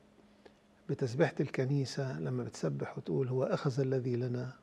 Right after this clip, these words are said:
وأعطانا الذي له". أخذ هذه الجسد القابل للموت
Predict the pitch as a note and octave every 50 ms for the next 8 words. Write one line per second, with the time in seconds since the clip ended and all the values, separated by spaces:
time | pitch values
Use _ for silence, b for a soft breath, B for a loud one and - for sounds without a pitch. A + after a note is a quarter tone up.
0 | - - - D#3+ D3+ C#3 A#2 A2+ - D3 C3 B2 B2 A#2+ A#2 A#2 A#2+ A#2 A2 A2+
1 | B2 C3 D3 E3 D#3 C3+ A#2+ G#2 F#2+ G#2+ B2+ - - B B B B B B B
2 | B B B B B B - F3+ - - E3 D3 D3+ D#3+ F3 G3+ - - - -
3 | - - - - - - B2 C#3 D3+ D3 C#3 C#3 C#3+ C#3+ D#3 G3 - - - -
4 | - - E3 C#3 B2 - D#3+ D3 - - C3+ B2+ B2+ C3+ - - - D#4 D4 C4
5 | F3 C3+ - - - D#3 D3+ C3+ C#3 C3+ A#2 B2 B2 A#2+ A#2+ C3 C#3 C#3 B2+ -
6 | - - -